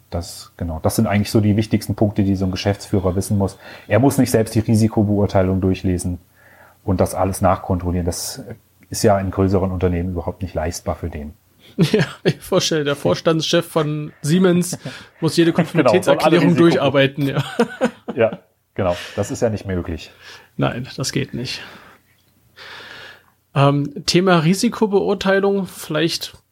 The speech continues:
Speaker 2: kannst du kurz zusammenfassen, so als, äh,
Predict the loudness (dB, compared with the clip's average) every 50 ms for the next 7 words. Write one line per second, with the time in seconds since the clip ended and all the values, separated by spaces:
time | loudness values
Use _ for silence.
0 | _ _ _ _ _ _ _ _ _ _ _ _ _ -20 _ -4 -2 -2 -2 0
1 | -2 -2 -2 0 0 0 0 0 0 -2 2 2 4 4 4 2 2 0 -2 -4
2 | -10 -20 -20 -6 -4 -4 -2 0 2 2 4 2 2 -2 -6 -6 -6 -4 -4 -4
3 | -4 -6 -8